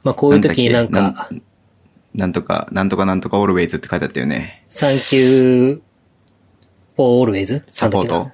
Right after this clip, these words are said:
Speaker 1: けな？はい。
Speaker 2: サポート？サンキューフォーサポート？わかんないけど、忘れちゃったけど。
Speaker 1: まあ、
Speaker 2: はい。
Speaker 1: いつも、いつもありがとうみたいな感じなんですけど。
Speaker 2: そうだね。うん。はい。
Speaker 1: まあ、その、
Speaker 2: いや、もうこれはあれですね。
Speaker 1: はい。
Speaker 2: あの動画は琉球ゴールデンキングス公認ということで。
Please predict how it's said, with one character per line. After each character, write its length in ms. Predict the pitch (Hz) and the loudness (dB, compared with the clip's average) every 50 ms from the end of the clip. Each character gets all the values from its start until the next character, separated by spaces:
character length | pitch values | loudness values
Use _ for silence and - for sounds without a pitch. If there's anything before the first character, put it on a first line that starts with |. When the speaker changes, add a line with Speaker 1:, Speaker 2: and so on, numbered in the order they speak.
| - - | -8 -4
Speaker 1:
け 60 | - | -4
な？ 40 | - | -4
は 40 | 190 | -4
い。 40 | - | -4
Speaker 2:
サ 140 | - 101 | -6 -6
ポ 120 | - 95 90 | -4 -2 -4
ー 20 | |
ト？ 220 | - - 82 82 - | -2 -4 -6 -8 -6
サ 140 | - - | -6 -6
ン 60 | 95 87 | -6 -2
キ 120 | - 95 | -2 -2
ュ 40 | 98 | -2
ー 20 | 92 | 0
フ 120 | - 98 | 0 0
ォ 180 | 95 92 - - | 0 0 -2 -4
ー 40 | - | -6
サ 120 | - 87 | -8 -8
ポ 100 | 80 85 78 | -6 -8 -8
ー 20 | |
ト？ 260 | - - 69 120 127 - | -6 -6 -8 -6 -6 -6
わ 80 | - | -4
か 80 | 85 85 | -4 -4
ん 60 | 82 | -4
な 60 | 76 | -6
い 20 | - | -6
け 80 | 67 | -8
ど、 180 | - - - - - | -8 -10 -12 -14 -14
忘 60 | 85 | -14
れ 60 | 80 | -12
ち 80 | - - | -12 -12
ゃ 40 | |
っ 20 | 65 | -10
た 80 | - | -10
け 80 | 62 53 | -10 -10
ど。 160 | - - - _ | -10 -12 -14 _
Speaker 1:
ま 80 | - - | -4 0
あ、 40 | 135 | 0
Speaker 2:
は 60 | 135 | 0
い。 40 | 147 | 2
Speaker 1:
い 20 | 143 | 2
つ 100 | - 135 | 0 2
も、 160 | 117 113 107 101 - 117 113 - | 2 2 2 0 0 -2 -2 -2
い 80 | 156 | -2
つ 80 | - 143 | 0 2
も 100 | 123 117 | 2 2
あ 40 | 120 | 4
り 80 | 135 | 4
が 100 | 131 120 | 2 2
と 140 | - 117 110 | 2 0 0
う 20 | |
み 80 | 110 110 | 0 0
た 100 | - 104 | -2 -2
い 40 | 101 | -4
な 80 | 104 | -2
感 140 | - 117 107 | -2 -2 0
じ 60 | 104 | 0
な 60 | 110 104 | 0 0
ん 40 | |
で 40 | 98 | -2
す 60 | - | -4
け 100 | - 117 | -8 -10
ど。 120 | 101 110 123 - _ _ _ _ _ _ | -10 -12 -14 -20 _ _ _ _ _ _
Speaker 2:
そ 260 | - - - - - - | -6 -6 -4 -4 -4 -6
う 40 | |
だ 60 | - - | -6 -4
ね。 320 | - - 117 113 120 - - - | -4 -4 -4 -4 -6 -8 -4 -2
う 80 | 95 | 0
ん。 200 | 90 80 - - - - | 0 -2 -2 -6 -12 -10
は 220 | - - 87 87 71 | -8 -6 -4 -4 -6
い。 120 | - - _ _ _ _ _ - - | -6 -10 _ _ _ _ _ -6 -4
Speaker 1:
ま 120 | 113 107 | -2 -2
あ、 20 | 101 98 | 0 -2
そ 220 | 95 95 - 113 | -4 -4 -6 -4
の、 60 | 101 | -2
Speaker 2:
い 20 | 113 | 0
や、 100 | 131 135 | 2 2
も 100 | 139 131 | 2 2
う 60 | 123 | 2
こ 120 | - 135 | 2 2
れ 80 | 131 131 | 2 2
は 160 | 131 127 120 | 2 2 2
あ 40 | 123 | 2
れ 80 | 120 120 | 2 2
で 80 | 120 117 | 2 2
す 120 | 107 98 | 2 0
ね。 140 | 98 92 87 | 0 0 0
Speaker 1:
は 40 | 85 | -2
い。 20 | - | -2
Speaker 2:
あ 140 | - 104 110 | -2 -2 0
の 140 | 120 123 117 | 0 0 2
動 220 | 120 123 120 113 | 2 2 2 2
画 140 | 113 113 110 | 2 2 2
は 420 | 107 107 107 104 101 101 101 101 | 2 2 2 2 2 0 0 0
琉 240 | 98 104 113 113 110 | 2 2 2 2 0
球 220 | - - 113 107 101 | 0 -2 -2 0 2
ゴ 100 | 107 104 | 2 2
ー 40 | 101 | 2
ル 60 | 98 | 2
デ 120 | 101 104 | 2 2
ン 80 | 104 95 | 0 0
キ 120 | - 107 | 2 2
ン 60 | 98 92 | 0 0
グ 80 | - | 0
ス 80 | - - | -4 -8
公 200 | - - 98 98 | -6 -2 0 2
認 220 | 95 98 95 92 | 4 4 4 2
と 100 | - - | 0 -2
い 20 | 92 | -2
う 40 | |
こ 100 | 90 - | -2 -2
と 100 | - 85 | -4 -4
で。 180 | 76 - - | -4 -6 -6